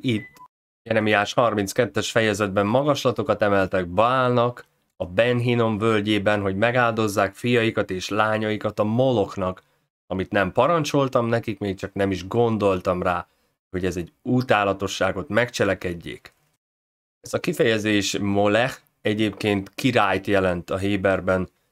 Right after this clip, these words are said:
de egy ammonita istenség volt, akinek kultuszát a Hinnom völgyben gyakorolták egyes zsidók vagy izraeliták.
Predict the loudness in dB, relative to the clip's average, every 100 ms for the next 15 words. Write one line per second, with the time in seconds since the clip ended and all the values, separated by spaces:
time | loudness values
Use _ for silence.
0 | _ -2 -2 0 2 4 2 2 0 -2
1 | -2 -2 -2 -2 -2 -2 -2 -2 -2 -4
2 | -4 0 0 0 -2 -2 -2 -4 -4 0
3 | 2 2 0 0 0 2 -2 0 -2 0
4 | 0 0 0 -2 -4 _ _ _ _ -4
5 | -2 0 0 -2 -2 -10 -8 -6 -2 -2
6 | -2 -4 -4 -4 -4 -2 2 2 2 0
7 | -4 -6 -8 -20